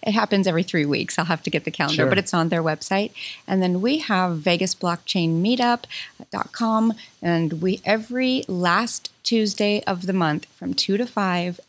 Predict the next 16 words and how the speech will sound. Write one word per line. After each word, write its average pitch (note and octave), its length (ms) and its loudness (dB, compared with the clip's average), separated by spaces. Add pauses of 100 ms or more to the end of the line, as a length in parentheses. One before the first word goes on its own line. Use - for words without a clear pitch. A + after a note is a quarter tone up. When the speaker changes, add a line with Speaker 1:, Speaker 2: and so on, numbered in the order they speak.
Speaker 1:
at F3 240 -2
Blackfire G3+ 560 -2
Innovation, E3 760 0 (360)
you E3 220 -8
can G#3+ 220 0
find G3+ 280 0
us G#3 140 2
there F#3 280 2
in F#3+ 60 2
our D#3 160 0
esports F#3 680 -2
arena E3+ 500 0
hosting F3 440 0
the G3 60 -2
blockchain G3+ 540 -2
meetup. F3 400 0